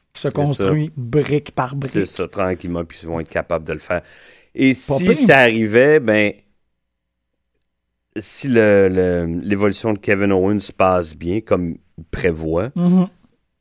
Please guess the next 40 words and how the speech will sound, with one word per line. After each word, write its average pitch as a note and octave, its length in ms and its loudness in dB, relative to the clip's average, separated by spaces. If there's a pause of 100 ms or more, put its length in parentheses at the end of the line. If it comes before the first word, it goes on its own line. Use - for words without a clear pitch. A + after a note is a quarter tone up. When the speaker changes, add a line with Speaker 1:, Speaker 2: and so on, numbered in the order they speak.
(120)
Speaker 2:
il, F2+ 80 -12
il E2+ 60 -14 (720)
serait, - 420 -4
il C2+ 100 -10
prendrait F2+ 380 -2
la D#2 140 -4
place - 380 -10
Speaker 1:
Ouais, D#3+ 180 2
Speaker 2:
de D#2+ 120 -6
Speaker 1:
c'est D#3 200 0
le, C3+ 100 -2
ça C3+ 140 -4
serait D3 160 -2
le, D3 80 2
Speaker 2:
C'est B2 100 -2
Speaker 1:
le F2 60 -2
Speaker 2:
ça. D3+ 120 2
Speaker 1:
pitbull C#3 480 0
de C3+ 100 0
Speaker 2:
Ouais, C3+ 60 0
c'est C3+ 140 -2
ça. C3+ 80 -2
Speaker 1:
l'Authority, C3+ 340 -2
Speaker 2:
Et C#3+ 40 -2
Speaker 1:
là, C#3+ 100 -4
ouais. - 100 -2
Speaker 2:
voilà. - 260 -6 (280)
Speaker 1:
Qui - 80 -20
pourrait D3+ 300 0
carrément C#3 380 0
faire, C#3 320 -2 (380)
tu D#3+ 80 0
sais, C#3+ 300 -2
il C#3+ 100 -2
pourrait E3 600 -2
prendre D#3+ 340 -4
la D3 100 -6
place C#3+ 380 -6
de C#3 440 -2 (220)
Rollins D3+ 440 -2